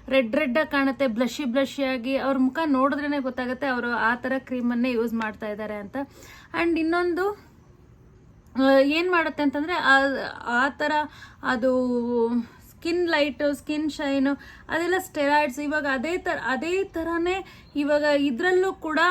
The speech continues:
ಪೋಸ್ಟ್ ಕೇರ್ ಅಂತ ಕೊಡೋ ಟ್ರೀಟ್ಮೆಂಟ್, ಪೋಸ್ಟ್ ಕೇರ್ ಅಂತ ಏನ್ ಕೊಡ್ತಾರೆ ಕೊರಿಯನ್ ಗ್ಲಾಸ್ ಟ್ರೀಟ್ಮೆಂಟಲ್ಲಿ,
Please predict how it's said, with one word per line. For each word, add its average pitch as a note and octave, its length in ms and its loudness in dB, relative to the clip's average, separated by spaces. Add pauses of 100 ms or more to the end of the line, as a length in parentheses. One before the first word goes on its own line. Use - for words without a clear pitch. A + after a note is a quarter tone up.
(400)
ಪೋಸ್ಟ್ D#4+ 480 -4
ಕೇರ್ D#4+ 180 0
ಅಂತ D4 260 0
ಕೊಡೋ C#4 640 0 (140)
ಟ್ರೀಟ್ಮೆಂಟ್, B3+ 720 -2
ಪೋಸ್ಟ್ C4+ 420 0
ಕೇರ್ C#4+ 240 0
ಅಂತ B3+ 200 -4
ಏನ್ C4 340 0
ಕೊಡ್ತಾರೆ B3 460 -4
ಕೊರಿಯನ್ B3 760 -2
ಗ್ಲಾಸ್ A3+ 340 -6
ಟ್ರೀಟ್ಮೆಂಟಲ್ಲಿ, A3+ 640 -6